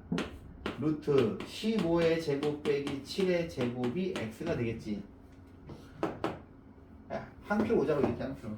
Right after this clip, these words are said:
어. 이렇게 오자고 그냥 바로. 그러면 십오의 제곱을 외우고 있냐?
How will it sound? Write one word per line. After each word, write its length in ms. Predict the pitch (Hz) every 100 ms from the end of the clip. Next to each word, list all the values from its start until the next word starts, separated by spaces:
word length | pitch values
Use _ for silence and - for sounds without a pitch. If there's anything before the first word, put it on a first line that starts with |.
| - - - - - - - - -
어. 340 | 180 180 - - - - - - - - - - - - -
이렇게 160 | 151 170
오자고 300 | - 151 135
그냥 200 | 120 117
바로. 320 | 107 101 101 - - - - - - - - - - - - - -
그러면 460 | 214 196 147 -
십오의 520 | - - 262 269 254
제곱을 340 | 214 214 208 202
외우고 300 | 165 202 190
있냐? 420 | 175 202 214